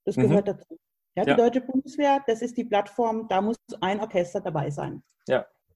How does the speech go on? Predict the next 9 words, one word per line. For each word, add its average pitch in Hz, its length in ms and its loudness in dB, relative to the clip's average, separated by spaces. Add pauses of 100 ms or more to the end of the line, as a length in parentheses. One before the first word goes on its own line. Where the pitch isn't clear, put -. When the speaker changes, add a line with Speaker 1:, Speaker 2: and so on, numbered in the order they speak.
(160)
Speaker 1:
Das 214 140 10
ist 277 160 2
Gesetz. - 580 2 (480)
Dann, 294 380 8 (100)
ähm, 262 600 8
von 254 220 8
den 240 160 6
angrenzenden 262 960 8
Verbänden 254 920 6